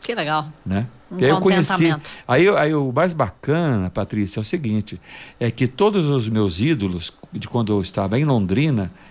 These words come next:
Speaker 2: eu acabei virando amigo de todos eles.
Speaker 1: Exemplo.
Speaker 2: De ir na casa. Olha, morreram,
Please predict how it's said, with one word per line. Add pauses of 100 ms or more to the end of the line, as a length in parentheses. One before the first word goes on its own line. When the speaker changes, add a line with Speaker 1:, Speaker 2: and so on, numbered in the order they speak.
Speaker 2:
eu
acabei
virando
amigo
de
todos
eles. (120)
Speaker 1:
Exemplo.
Speaker 2:
De
ir
na
casa. (360)
Olha, (400)
morreram,